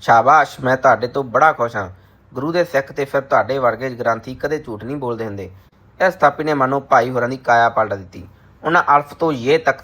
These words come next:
ਸਭ ਗੱਲਾਂ ਸੱਚ-ਸੱਚ ਦੱਸ ਦਿੱਤੀਆਂ ਤੇ ਇਹ ਵੀ ਕਹਿ ਦਿੱਤਾ ਕਿ ਬਚਨ ਸਿੰਘ ਦਾ ਇਸ ਵਿੱਚ ਉੱਕਾ ਕੋਈ ਹੱਥ ਨਹੀਂ ਸੀ।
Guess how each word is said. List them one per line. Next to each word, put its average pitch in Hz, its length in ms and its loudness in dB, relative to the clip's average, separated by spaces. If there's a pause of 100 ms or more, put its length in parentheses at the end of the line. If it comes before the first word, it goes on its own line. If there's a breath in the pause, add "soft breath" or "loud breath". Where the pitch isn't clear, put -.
ਸਭ 151 140 2
ਗੱਲਾਂ 123 360 -2
ਸੱਚ-ਸੱਚ 120 360 -4
ਦੱਸ 110 240 -2
ਦਿੱਤੀਆਂ 98 420 -12 (340 soft breath)
ਤੇ 135 160 -6
ਇਹ 170 160 0
ਵੀ 165 120 -2
ਕਹਿ 139 180 4
ਦਿੱਤਾ 139 240 2
ਕਿ 135 120 -2
ਬਚਨ 120 300 -2
ਸਿੰਘ 120 220 -4
ਦਾ 117 140 4
ਇਸ 120 100 -2
ਵਿੱਚ 123 180 -4 (100)
ਉੱਕਾ 151 260 2
ਕੋਈ 139 200 0
ਹੱਥ 120 160 0
ਨਹੀਂ 104 180 -8
ਸੀ। - 160 -20